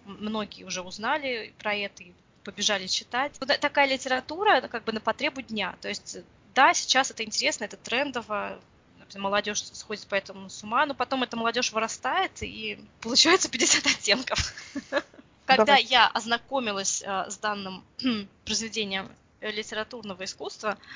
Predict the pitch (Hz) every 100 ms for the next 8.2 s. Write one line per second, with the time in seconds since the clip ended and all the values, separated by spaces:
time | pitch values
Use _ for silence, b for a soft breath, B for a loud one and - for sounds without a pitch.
0 | B B B 208 190 247 330 359 269 247
1 | - 311 311 254 214 240 247 - - 233
2 | 233 190 - - 240 240 - 196 180 175
3 | - - - 240 - 233 220 226 226 -
4 | 262 349 285 190 - _ - 247 202 247
5 | - - 208 240 349 - 254 202 160 -
6 | _ - - 240 240 - 233 - - -
7 | 226 254 339 - B B _ - 262 311
8 | -